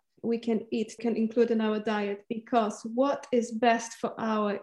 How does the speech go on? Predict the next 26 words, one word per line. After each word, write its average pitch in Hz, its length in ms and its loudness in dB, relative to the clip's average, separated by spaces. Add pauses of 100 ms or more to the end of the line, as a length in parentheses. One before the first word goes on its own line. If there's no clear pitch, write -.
(140)
crown 254 200 2
chakra 240 320 -2
opening 240 500 0
is 220 220 -2
detox. 339 840 2 (300)
Detox 349 640 2
and 269 280 4
including 285 1040 0
clean 302 760 0 (240)
food 254 320 6 (240)
in 247 200 2
our 247 200 4
diet, 226 520 0 (140)
like 208 320 -8 (760)
the 240 80 2
highest 285 340 4
quality 262 400 2
of 220 200 -2
veggies, 269 480 2 (400)
fruit, 254 400 4 (480)
if 254 180 0
possible, 247 760 2 (760)
focus 285 340 2
on 247 140 2
whole 269 340 2
food. 254 480 2